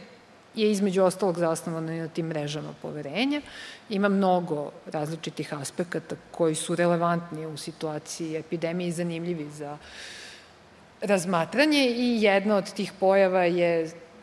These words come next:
ep-, su epistemički autoriteti koji naravno postoje i van epidemije, ali su se sad, a i ranije su se, sad, sad s-, svedočimo slomu epistemičkog autoriteta, mnogih, am,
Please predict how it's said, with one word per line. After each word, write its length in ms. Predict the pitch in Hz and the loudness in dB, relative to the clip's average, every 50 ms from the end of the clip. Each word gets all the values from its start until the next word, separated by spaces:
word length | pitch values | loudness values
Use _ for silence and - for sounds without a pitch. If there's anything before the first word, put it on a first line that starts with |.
| - - - - | -20 -20 -20 -10
ep-, 120 | - 190 185 - - - - | -8 -8 -8 -8 -14 -16 -10
su 260 | - - - 196 202 | -8 -6 -2 2 2
epistemički 720 | 196 180 185 190 175 - - 180 180 202 202 185 - - 185 | 2 2 2 -2 -4 -2 -2 0 0 0 -2 -2 0 2 2
autoriteti 560 | 180 175 180 185 175 165 165 175 170 170 214 | 2 2 2 0 -2 0 0 0 0 0 0
koji 180 | - - 175 170 | 0 0 0 2
naravno 340 | 170 165 170 185 185 175 | 2 2 2 2 2 0
postoje 640 | 165 - 180 165 - - 190 175 175 170 160 151 151 | -2 -2 -2 -2 0 2 2 2 4 2 2 0 -2
i 40 | 156 | -4
van 260 | 151 156 151 151 147 147 147 151 - - | -6 -6 -6 -8 -8 -10 -12 -14 -14 -12
epidemije, 800 | - 185 147 - 175 160 156 165 151 151 160 185 214 220 214 208 | -12 -12 -8 -6 -8 -6 -4 -4 -6 -4 -4 -2 -2 0 0 2
ali 260 | 196 185 180 185 190 | 2 2 2 2 0
su 160 | 180 - - | -2 -4 -6
se 140 | 175 - 180 | -6 -6 -6
sad, 300 | 165 - - 160 160 156 156 - - - - - - - - | -6 -4 -4 -4 -4 -4 -6 -10 -12 -12 -14 -18 -20 -20 -10
a 200 | - - 170 156 | -6 -4 -2 0
i 140 | 160 156 151 | 0 0 -2
ranije 360 | 156 156 151 151 156 156 147 | -2 -4 -6 -6 -8 -10 -10
su 140 | 147 - - | -10 -12 -14
se, 180 | 151 - - 156 - - - - - - | -14 -14 -14 -14 -16 -18 -20 -20 -20 -20
sad, 180 | - - 160 156 160 - - - | -12 -10 -10 -10 -10 -14 -20 -18
sad 200 | - - 190 180 | -8 -6 -6 -6
s-, 160 | 175 - - 202 - | -4 -6 -8 -10 -10
svedočimo 600 | - - - 190 185 180 190 185 - 185 175 175 | -10 -4 -2 0 0 0 -2 -4 -2 0 0 0
slomu 520 | 165 - - - 190 185 175 175 165 147 147 135 - - - | 0 0 -2 0 2 2 2 2 0 -2 -8 -12 -16 -12 -10
epistemičkog 840 | - 160 156 - 165 - - 160 147 151 151 147 - - 156 156 156 | -8 -8 -6 -8 -8 -6 -6 -6 -6 -6 -8 -10 -10 -10 -8 -8 -8
autoriteta, 920 | 151 151 147 - 156 151 151 151 - - 151 151 170 - - - 320 330 - - - - - - | -10 -10 -10 -8 -8 -8 -8 -8 -8 -8 -6 -6 -6 -8 -6 -6 -6 -6 -6 -10 -18 -20 -16 -10
mnogih, 580 | - 170 165 156 147 147 160 233 285 - - - - - - - - - - - - - - - - - - - | -8 -6 -6 -6 -6 -6 -6 -6 -6 -6 -8 -16 -20 -20 -20 -20 -20 -20 -20 -20 -20 -20 -20 -20 -20 -20 -18 -12
am, 800 | - 202 190 190 185 185 185 190 185 185 185 185 185 196 208 214 | -8 -6 -4 -4 -4 -4 -4 -4 -4 -6 -6 -6 -8 -8 -10 -12